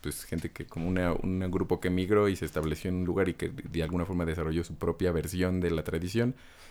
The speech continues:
y cómo los que atravesaron y regresaron crearon,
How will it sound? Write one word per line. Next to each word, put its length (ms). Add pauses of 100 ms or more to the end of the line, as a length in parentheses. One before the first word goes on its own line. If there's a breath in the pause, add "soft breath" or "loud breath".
(160 loud breath)
y 80
cómo 240
los 140
que 420 (120)
atravesaron 520
y 60
regresaron 540
crearon, 500